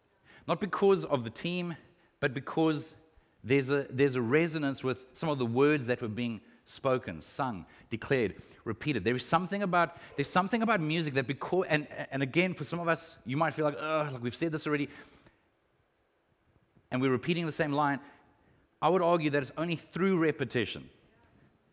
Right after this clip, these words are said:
It's through repetition. Meditation is by definition repetition. I am repeating my focus. I am chewing on this truth.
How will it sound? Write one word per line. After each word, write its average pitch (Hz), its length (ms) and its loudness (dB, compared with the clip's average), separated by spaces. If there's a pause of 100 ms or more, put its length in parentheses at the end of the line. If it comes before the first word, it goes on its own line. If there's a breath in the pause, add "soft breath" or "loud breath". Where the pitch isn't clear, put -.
(1400 soft breath)
It's 139 160 -6
through 175 160 6
repetition. 180 760 2 (520 loud breath)
Meditation 202 880 4
is 185 240 2
by 165 180 2
definition 160 880 0 (360)
repetition. 113 680 0 (760)
I 127 160 4
am 143 120 4
repeating 156 440 4
my 127 100 2
focus. 151 420 -2
I 123 140 0
am 127 200 -2 (420 loud breath)
chewing 190 720 4 (140)
on 170 380 4
this 123 280 -2 (400 soft breath)
truth. 135 540 -2